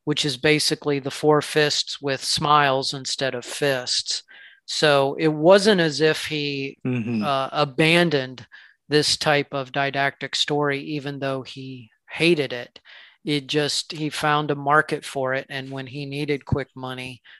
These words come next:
Speaker 1: after The Four Fists, that would be one of the types of stories that he might turn to.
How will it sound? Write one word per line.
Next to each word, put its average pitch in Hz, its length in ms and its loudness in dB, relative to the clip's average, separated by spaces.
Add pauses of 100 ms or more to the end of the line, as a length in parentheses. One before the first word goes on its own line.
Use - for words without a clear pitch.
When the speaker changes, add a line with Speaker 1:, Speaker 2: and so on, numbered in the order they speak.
(240)
Speaker 1:
after 131 540 -2 (140)
The 131 60 -14
Four 131 260 -6
Fists, - 640 -6
that 135 260 -2
would 135 260 -10 (280)
be 139 180 -6
one 143 320 0
of 139 120 -2
the 131 100 -8
types 123 360 -10
of 131 80 -18
stories 127 540 -6
that - 140 -16
he 143 180 -12
might 131 320 -10
turn 135 300 -6
to. 127 280 -16